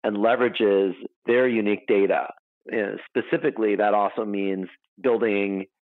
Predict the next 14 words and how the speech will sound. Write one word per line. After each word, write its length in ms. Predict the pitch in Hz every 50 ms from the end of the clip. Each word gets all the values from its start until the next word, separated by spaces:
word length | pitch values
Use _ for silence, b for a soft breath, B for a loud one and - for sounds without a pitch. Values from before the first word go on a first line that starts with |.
| _ _ - 123
A 100 | 120 113
I 220 | 107 107 107 101
models, 500 | 104 110 110 113 113 107 101 98 98 85 - -
deep 180 | 123 117 -
learning 300 | 127 131 113 107 107 101
models 560 | 98 98 101 101 101 101 104 101 101 104 101 - -
that 160 | - - -
take 200 | - 143 135 -
advantage 680 | 131 104 - 120 143 180 185 - 80 76 - - - - -
of 160 | - 101 85
the 80 | 101 107
unique 340 | 101 101 101 101 101 - -
data 200 | - 107 101 92
assets 580 | 87 92 98 95 - - 101 95 90 - -